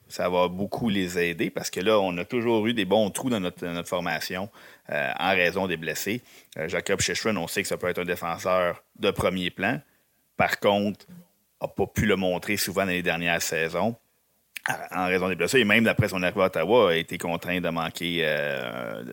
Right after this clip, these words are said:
une bonne période de temps. Donc, c'est, c'est une équipe qui va passer au prochain niveau par la progression de ses jeunes joueurs,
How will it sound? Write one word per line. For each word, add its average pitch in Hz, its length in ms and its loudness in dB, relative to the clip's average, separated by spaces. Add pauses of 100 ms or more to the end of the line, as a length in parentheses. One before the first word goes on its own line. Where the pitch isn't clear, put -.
(320)
une 71 220 -16
bonne 82 220 -8
période 78 360 -6
de 73 100 -10
temps. - 180 -12 (340)
Donc, 92 240 2 (800)
c'est, 113 420 6
c'est - 140 2
une 120 160 6
équipe 139 460 2
qui - 160 -4
va 104 160 6
passer 107 320 4
au - 20 4
prochain 101 320 2
niveau 101 300 2
par 101 240 6
la 98 160 6
progression 101 800 0
de - 40 -6
ses 92 200 0
jeunes 92 220 -4
joueurs, 135 540 0